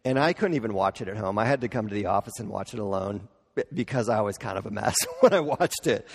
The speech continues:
You know, no more driving the kids to school and walking them in and, you know, walking the halls and chatting with the teachers. My kids used to hold my hand when I,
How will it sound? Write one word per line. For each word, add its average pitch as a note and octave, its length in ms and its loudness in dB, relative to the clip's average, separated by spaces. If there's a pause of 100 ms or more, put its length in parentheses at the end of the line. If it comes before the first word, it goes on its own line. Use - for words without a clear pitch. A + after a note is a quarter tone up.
(360)
You C#3 140 4
know, D3+ 240 4
no E3+ 180 4
more G#3 180 4
driving D#3+ 680 4 (420)
the C3+ 260 6
kids D3 380 0
to B2+ 120 -6
school C#3 680 2
and A#2 280 0
walking C3+ 480 2
them A#2+ 420 0 (440)
in C#3 380 2
and, A2 380 -2
you B2 120 -2
know, A2+ 100 0
walking C3+ 360 2
the A#2 100 -2
halls B2 460 2 (180)
and A2 240 -6
chatting B2+ 500 0
with A#2+ 180 -4
the G#2+ 80 -6
teachers. C3 380 -4
My C#3+ 120 0
kids D3+ 320 0
used C#3+ 180 -2
to C#3 100 0
hold C3 180 0
my C3+ 120 0
hand B2+ 380 0
when A#2+ 100 0
I, A2+ 220 0